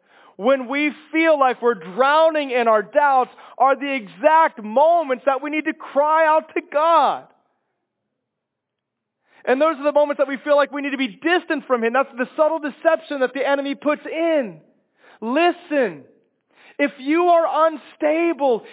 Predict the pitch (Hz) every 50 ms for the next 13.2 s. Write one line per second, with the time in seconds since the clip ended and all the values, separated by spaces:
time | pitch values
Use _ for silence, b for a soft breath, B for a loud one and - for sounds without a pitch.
0 | B B 277 302 302 285 - 254 277 311 320 320 330 320 302 311 294 220 277 285
1 | 277 262 269 294 320 320 320 302 277 247 - - B B B 226 285 294 269 285
2 | 294 311 349 349 320 247 269 277 254 233 233 269 285 311 330 330 339 349 349 311
3 | 269 - _ _ _ _ _ _ _ b b b b 220 254 302 311 302 320 330
4 | 330 311 - - - 330 320 - 330 339 359 359 359 349 339 320 294 262 233 185
5 | 160 165 _ _ _ _ _ _ _ _ _ _ _ _ _ _ _ _ _ _
6 | _ _ _ _ _ _ _ _ _ _ b b b b b b b b 214 285
7 | 320 311 311 320 330 320 294 285 262 - 240 214 208 180 160 175 220 240 262 285
8 | 311 320 285 - - 247 247 254 254 247 233 - - - 240 269 285 302 320 247
9 | 226 277 233 - 247 233 - - - 269 302 330 339 320 302 - - - 220 214
10 | 196 156 131 127 - B B B B B 226 277 294 311 302 233 - - - 302
11 | 302 311 311 302 277 262 269 254 262 240 - 262 240 254 262 254 - 262 285 294
12 | 285 294 285 269 254 254 - - 311 320 311 302 269 262 254 254 233 196 262 254
13 | 240 240 226